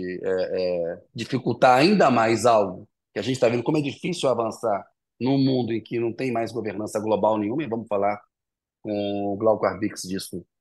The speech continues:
a-, adiante no terceiro bloco, então é ruim. Pro Brasil, você,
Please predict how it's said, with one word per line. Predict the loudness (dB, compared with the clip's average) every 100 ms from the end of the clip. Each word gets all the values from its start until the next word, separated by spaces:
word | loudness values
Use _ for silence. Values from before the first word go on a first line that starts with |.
| _ _ -6
a-, | 0 2 4
adiante | 2 2 0 -2 -4 -6
no | -4
terceiro | -4 -2 -2 0
bloco, | 4 2 2
então | -6 -4 -2
é | -2
ruim. | -2 -4 -6 _ _ _ 0
Pro | 4
Brasil, | 6 4 4 4 4 4 -2 _ _ _ _ _ _ _ _ _ -2
você, | 0 0 -2 -2 -2